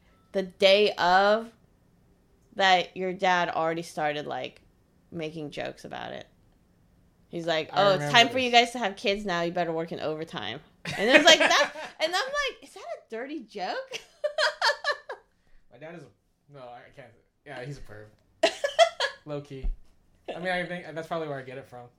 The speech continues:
Speaker 1: Oh. But anyways, it was just funny.
Speaker 2: Yeah.
Speaker 1: Yeah. Oh, and, like, even during the wedding, all of R J's, like, Santa Clara and Hawaii,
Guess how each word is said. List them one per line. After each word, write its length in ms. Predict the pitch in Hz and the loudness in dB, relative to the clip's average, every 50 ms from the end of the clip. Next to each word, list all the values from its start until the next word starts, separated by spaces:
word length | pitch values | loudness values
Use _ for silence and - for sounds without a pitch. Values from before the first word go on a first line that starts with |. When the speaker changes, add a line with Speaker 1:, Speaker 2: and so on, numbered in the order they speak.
| _ _ _ _ _ _ _ - | _ _ _ _ _ _ _ -6
Speaker 1:
Oh. 960 | 240 247 240 226 220 214 208 202 202 202 196 190 190 190 202 226 233 254 277 - _ _ _ _ _ _ _ _ _ _ _ _ _ _ | -2 0 0 2 2 2 0 0 0 -2 -2 -2 -4 -8 -10 -12 -12 -14 -14 -16 _ _ _ _ _ _ _ _ _ _ _ _ _ _
But 140 | - 247 240 | -6 -4 -2
anyways, 480 | 254 277 285 254 220 196 185 180 202 214 | -2 -2 -2 -2 0 0 0 -2 -2 -4
it 80 | 220 | -6
was 160 | 233 233 233 - | -6 -8 -8 -10
just 240 | 262 254 - - | -14 -16 -14 -12
funny. 380 | - 180 139 151 147 160 175 _ _ _ _ _ _ _ _ _ _ _ _ _ _ _ _ _ _ _ _ _ _ _ _ _ | -12 -10 -10 -10 -14 -18 -18 _ _ _ _ _ _ _ _ _ _ _ _ _ _ _ _ _ _ _ _ _ _ _ _ _
Speaker 2:
Yeah. 60 | 90 85 - 87 _ _ - | -20 -20 -20 -20 _ _ -18
Speaker 1:
Yeah. 380 | - - 196 180 170 170 165 - | -10 -4 -2 -2 0 -2 0 2
Oh, 360 | - 226 226 214 202 180 175 - _ _ - - _ - | 6 6 6 6 4 0 -4 -10 _ _ -20 -20 _ -6
and, 120 | - 403 | -4 -2
like, 260 | 480 523 523 480 480 | -2 -2 -2 -4 -4
even 240 | 277 302 302 339 320 294 | -6 -6 -4 -4 -4 -4
during 180 | 302 302 294 | -4 -4 -4
the 80 | 269 220 | -4 -4
wedding, 420 | 196 196 196 196 202 196 190 190 - | -2 -2 -2 -2 -2 -4 -6 -8 -8
all 240 | - 160 170 175 180 | -6 -2 -2 0 0
of 120 | 175 175 170 | -2 -2 -2
R 140 | 170 170 | -2 -2
J's, 340 | 165 165 165 165 170 170 - | -2 -4 -6 -6 -8 -8 -8
like, 180 | - 165 165 - | -8 -8 -8 -4
Santa 280 | - - 214 226 240 | -2 0 0 0 0
Clara 360 | 233 - - 214 196 190 185 - | -6 -6 -4 -4 -2 0 -2 -2
and 340 | - 170 165 170 170 175 | -4 -6 -8 -8 -8 -10
Hawaii, 560 | 180 - 170 160 156 147 151 156 156 165 185 | -12 -10 -8 -6 -4 -4 -4 -4 -4 -6 -8